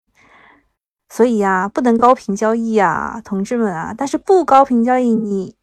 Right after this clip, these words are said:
怎么说呢？你天天看有什么用呢？对不对？也是很，很纠结的一件事情。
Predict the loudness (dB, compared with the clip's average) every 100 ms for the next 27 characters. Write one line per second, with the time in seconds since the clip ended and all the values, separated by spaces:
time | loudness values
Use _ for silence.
0 | _ _ _ -10 -8 -4 -2 -2 -4 -4
1 | -4 -4 -2 0 0 -4 -4 -2 -2 -2
2 | -4 -8 -10 -4 -2 -2 -6 -12 _ -20
3 | _ _ _ _ _ -8 -6 -2 0 0
4 | -2 _ _ _ -12 -8 -6 -6 -8 -10
5 | -12 -6 -4 -2 -2 -2 -2 -4 -6 -6
6 | -8 -10 -12 -12 -14 -14